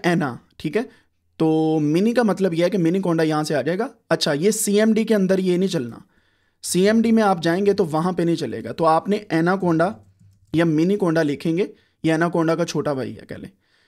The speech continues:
तो यहाँ पे ये देखें आप, ये बेस आ गया, इसका मतलब आपके पास ये इंस्टॉल हो चुका है already। ठीक है,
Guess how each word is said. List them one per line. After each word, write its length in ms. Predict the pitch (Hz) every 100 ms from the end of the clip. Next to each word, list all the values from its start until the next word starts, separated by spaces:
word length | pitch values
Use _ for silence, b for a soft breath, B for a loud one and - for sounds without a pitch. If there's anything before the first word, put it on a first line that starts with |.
| _ _ -
तो 60 |
यहाँ 320 | 180 175 233 269
पे 120 | 240
ये 220 | 220 220
देखें 320 | 170 156 196
आप, 300 | 185 180 202 - _ 156
ये 160 | 180
बेस 500 | 156 123 165 156 156
आ 140 | 147 120
गया, 160 | 131
इसका 240 | 151 - 226
मतलब 300 | 190 214 190
आपके 220 | 165 170
पास 300 | 160 160 170
ये 100 | 175
इंस्टॉल 380 | 170 170 147 151
हो 200 | 139 123
चुका 280 | - -
है 60 | 110
already। 320 | 98 82 87 - -
ठीक 140 | 156
है, 80 | 254